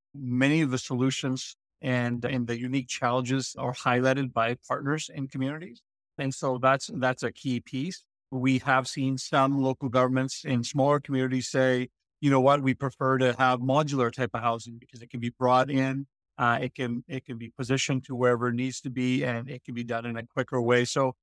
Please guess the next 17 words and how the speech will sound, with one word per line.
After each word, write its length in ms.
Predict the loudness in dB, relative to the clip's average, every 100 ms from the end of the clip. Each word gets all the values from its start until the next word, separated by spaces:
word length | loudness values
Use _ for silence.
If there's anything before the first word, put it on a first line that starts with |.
| -20 _
we, 200 | -6 -6 -2
we 160 | -4
try 280 | 0 2 2
to 80 | 2
be 220 | 0 0
as 120 | -2
flexible 560 | -2 0 0 -2 -8 -6
between 320 | -8 -6 -8
B 120 | -8 -12
C 100 | -6
Housing 420 | -6 -6 -8 -8
and 140 | -4 -2
our 120 | -2
ministry 580 | -2 -4 -4 -14 -18 -20 _ _ _ -8
to 240 | -8 -8
the 100 | -10
unique 380 | -10 -10 -10